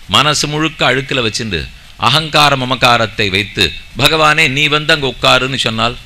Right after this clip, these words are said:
அதனால தேவையில்லாத இந்த கதவை திறக்கிற வேலைக்கெல்லாம் போக வேண்டாம். முடிஞ்சா பன்னெண்டு மணிக்குள்ள போவோம்.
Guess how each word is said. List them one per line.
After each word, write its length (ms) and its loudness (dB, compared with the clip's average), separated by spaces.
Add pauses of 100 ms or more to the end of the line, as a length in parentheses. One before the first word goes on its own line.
(300)
அதனால 260 0
தேவையில்லாத 680 0
இந்த 180 -2
கதவை 480 -2
திறக்கிற 460 0
வேலைக்கெல்லாம் 380 -4
போக 200 2
வேண்டாம். 340 -2 (360)
முடிஞ்சா 520 0
பன்னெண்டு 320 0
மணிக்குள்ள 280 -4
போவோம். 460 -4